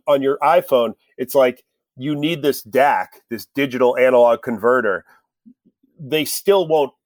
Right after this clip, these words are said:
allow you to listen to high-res audio on your iPhone. You need this little connector, basically, between your headphones and your,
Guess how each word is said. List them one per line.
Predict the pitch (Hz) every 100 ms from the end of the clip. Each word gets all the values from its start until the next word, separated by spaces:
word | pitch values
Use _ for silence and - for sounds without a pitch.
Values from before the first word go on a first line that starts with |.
| _ -
allow | 131 127 127 135
you | 127
to | 120
listen | 117 127 - 117
to | 113
high-res | 107 113 107 113 104
audio | 117 113 110
on | 107
your | 107
iPhone. | 107 139 - 107 101 _ _
You | 117
need | 127 135
this | 127 -
little | 143 143 120 _ _ _ _
connector, | - 127 139 - - 98 95 _ _
basically, | 120 113 123 110 107 101
between | 110 - 117 107
your | 107
headphones | 104 123 113 120 113 107 -
and | 113 107
your, | 104